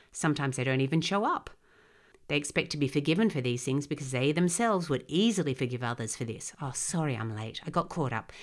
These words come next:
I just ran into someone." This is fine for people-orientated people who understand, but to a task-orientated person who's been waiting, it is seen as disrespectful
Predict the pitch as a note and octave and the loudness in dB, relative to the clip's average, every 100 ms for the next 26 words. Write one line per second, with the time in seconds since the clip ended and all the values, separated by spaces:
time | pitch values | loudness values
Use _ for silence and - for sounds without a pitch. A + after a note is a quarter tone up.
0 | - - - - C3 - C3+ B2+ A#2+ - | -20 -14 -8 -4 -4 -2 -2 0 -2 -4
1 | - B2+ A#2 G#2+ C3 - _ _ _ _ | -6 -6 -6 -8 -12 -18 _ _ _ _
2 | - - - - A3 A3+ A3+ A#3 A#3 - | -2 0 0 2 4 6 6 6 6 4
3 | G3 F#3+ E3+ D#3+ E3+ E3+ D#3+ E3 C#3+ D#3+ | 4 6 6 6 6 4 2 2 2 2
4 | F#3+ F#3 C#3 D3 E3+ F3+ D3 D3 D3+ F3+ | 2 2 2 0 0 0 2 2 2 0
5 | - D#3 C3+ C3+ F#3 A#3 - C3+ C3 C3 | -2 -2 -2 0 0 2 2 2 2 -2
6 | B2 B2+ A2+ - B2 - - - D#3+ E3+ | -2 -4 -4 -2 -2 -4 -16 0 4 6
7 | F3+ C4+ C4+ G3 E3+ F#3+ F3+ F3 D#3+ D#3+ | 8 8 8 6 4 4 2 2 2 2
8 | - E3+ D#3+ C#3+ D#3+ E3 E3+ - C#3 C#3 | 2 4 2 2 -2 0 -2 -2 -4 -6
9 | - A#2 | -8 -8